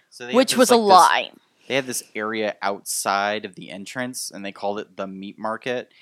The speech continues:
Speaker 1: And they just had a bunch of, like, bloody, pe-, like, gross
Speaker 2: It was
Speaker 1: stuff.
Speaker 2: just really
Speaker 1: It was just
Speaker 2: gross.
Speaker 1: gore.
Speaker 2: It was gore.
Speaker 1: And, um,
Speaker 2: Which,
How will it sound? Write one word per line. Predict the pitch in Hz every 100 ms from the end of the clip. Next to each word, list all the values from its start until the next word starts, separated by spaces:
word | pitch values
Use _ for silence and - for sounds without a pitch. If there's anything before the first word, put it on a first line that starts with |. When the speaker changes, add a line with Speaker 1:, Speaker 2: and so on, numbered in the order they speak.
| _ _
Speaker 1:
And | 147
they |
just | 165 170
had | 160
a | 123
bunch | 120 117
of, | 98 101
like, | 98 95 98
bloody, | 101 107 110 113 110 110 107 101 _ _ _ _ _ _
pe-, | 123 127
like, | 110 104
gross | 101 104 110 113 - -
Speaker 2:
It |
was | 110 107 107
Speaker 1:
stuff. |
Speaker 2:
just | - - -
really | 254 254 233
Speaker 1:
It | 208
was | 196 196 190
just | - -
Speaker 2:
gross. | 110 101
Speaker 1:
gore. | 104 104 107 110 _ -
Speaker 2:
It | 208
was | 202
gore. | 180 170 147 170 - _ _ _ _ _
Speaker 1:
And, | 107 107 101
um, | 98 95 95 92 92 90 _ _
Speaker 2:
Which, | 208 202 - - -